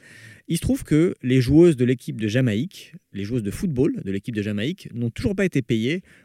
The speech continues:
pour leur première participation à la Coupe du monde féminine de football en juin dernier en France.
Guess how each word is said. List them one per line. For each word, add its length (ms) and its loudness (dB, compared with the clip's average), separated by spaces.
pour 320 4
leur 240 0
première 320 2
participation 760 -2
à 380 -4
la 120 -6
Coupe 160 -4
du 100 2
monde 200 0
féminine 460 -2
de 140 -10
football 340 -2
en 100 0
juin 200 -2
dernier 240 -2
en 80 -4
France. 340 -14